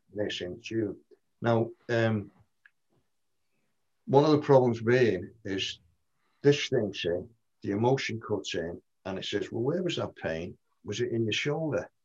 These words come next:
There's a couple of YouTube things I've got on where w-, one young lady's got a frozen shoulder and she'd had it for, I think, just twelve months. But I've had people with frozen shoulders where they've had it for, crikey,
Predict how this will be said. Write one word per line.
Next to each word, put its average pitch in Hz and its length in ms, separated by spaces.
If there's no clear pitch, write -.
There's 123 180
a - 140
couple 180 260
of 143 80
YouTube 143 520
things 95 260
I've 92 120
got 90 140
on 87 120
where 95 140
w-, 107 400
one 113 400
young 110 180
lady's 90 340
got 85 160
a 90 40
frozen 92 320
shoulder 95 400
and 87 80
she'd - 180
had 90 100
it 87 140
for, 76 120
I 90 60
think, 87 180
just - 220
twelve 87 320
months. 90 380
But 107 100
I've 110 80
had 135 180
people 95 260
with 82 160
frozen 95 300
shoulders 101 680
where 90 160
they've 92 120
had 92 180
it - 80
for, 90 260
crikey, - 400